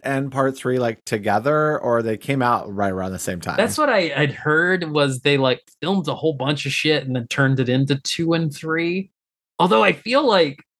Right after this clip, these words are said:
Speaker 2: this one's different enough from what happens in three that I'm like, "Is that true, or did they just film them really close together?" I'm not sure.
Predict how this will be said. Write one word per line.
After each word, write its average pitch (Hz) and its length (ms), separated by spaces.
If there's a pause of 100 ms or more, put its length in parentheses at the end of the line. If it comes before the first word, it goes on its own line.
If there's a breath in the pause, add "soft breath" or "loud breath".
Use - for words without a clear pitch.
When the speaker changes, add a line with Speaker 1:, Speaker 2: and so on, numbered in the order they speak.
(380)
Speaker 2:
this 196 180
one's 214 240
different 202 440
enough 214 260
from 180 140
what 160 180
happens 165 420
in 120 140 (120)
three 131 420
that 117 140
I'm 120 140
like, 120 220
"Is 123 100
that 185 220 (120)
true, 196 260
or 190 100
did 156 80
they 147 100
just 139 240
film 143 200
them 127 140
really 131 260
close - 400
together?" 104 560
I'm 107 140
not 104 220
sure. 101 380